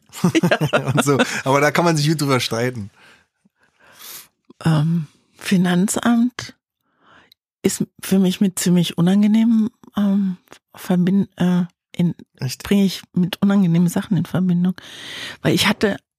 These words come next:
Speaker 1: ähm, Steuerberater, die mich beschissen haben.
Speaker 2: Mm. Mm.
Speaker 1: Und, und ich hab, bin auch jemand, ich will mich da auch nicht reinarbeiten. Ich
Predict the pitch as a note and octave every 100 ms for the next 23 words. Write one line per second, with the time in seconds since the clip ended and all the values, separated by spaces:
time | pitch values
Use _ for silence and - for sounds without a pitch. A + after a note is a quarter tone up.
0 | - D#3 E3 D#3 _ _ - - F#3 F#3
1 | F3+ F3 F3 E3+ D#3+ E3 - G3 - F3+
2 | - E3+ E3 E3 E3+ A#2 D3+ D#3+ A#2+ -
3 | _ - - - - - _ _ _ C3
4 | D3+ E3+ E3 B2+ G2+ - - - E3+ F3
5 | G3 - - - - _ - E3+ - -
6 | - - - - G3+ F#3 F#3 F3+ G3 F#3
7 | - _ _ - F3+ - F3+ G#3 B3+ G#3
8 | G#3 - - - C#3 - F#3+ F#3 - C3+
9 | D#3 D#3+ - D3 - - - -